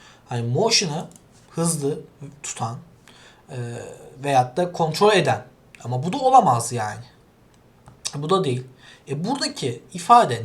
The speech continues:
ne aslında? Buradaki ifade ben size söyleyeyim. Buradaki ifade beşincidir. "A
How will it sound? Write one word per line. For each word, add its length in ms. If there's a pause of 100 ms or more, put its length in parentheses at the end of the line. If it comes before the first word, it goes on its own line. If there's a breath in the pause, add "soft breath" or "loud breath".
ne 180
aslında? 340 (140)
Buradaki 300
ifade 300
ben 140
size 180
söyleyeyim. 440 (680 loud breath)
Buradaki 340
ifade 380
beşincidir. 800 (380 loud breath)
"A 140